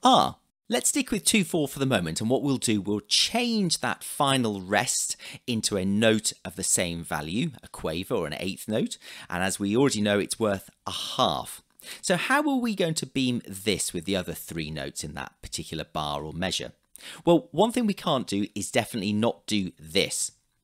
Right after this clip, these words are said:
This would mean that three of the notes are beamed together, and one of them just hangs all by itself. Now remember, what we want to do with beaming is help the musician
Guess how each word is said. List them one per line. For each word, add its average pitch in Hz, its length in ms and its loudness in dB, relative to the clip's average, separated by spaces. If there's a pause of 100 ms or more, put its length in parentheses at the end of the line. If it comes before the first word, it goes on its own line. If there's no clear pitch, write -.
(320)
This 220 220 4
would 262 140 0
mean 220 180 4
that 160 100 -2
three 196 400 2
of 180 120 2
the 117 80 2
notes 95 400 2
are 101 180 -6
beamed 95 300 0
together, 87 540 -4 (400)
and 120 140 0
one 131 160 2
of - 80 -6
them 92 160 -2
just - 240 -6 (140)
hangs 98 280 -2
all 90 140 -2
by 80 180 -4
itself. - 400 2
Now 123 80 2
remember, 175 420 4
what 147 220 -2
we 160 80 0
want 156 220 0
to - 40 -8
do 139 120 -4
with 120 180 -4
beaming 127 360 0
is 101 120 -2
help 202 380 -4
the 147 80 -4
musician 107 520 -2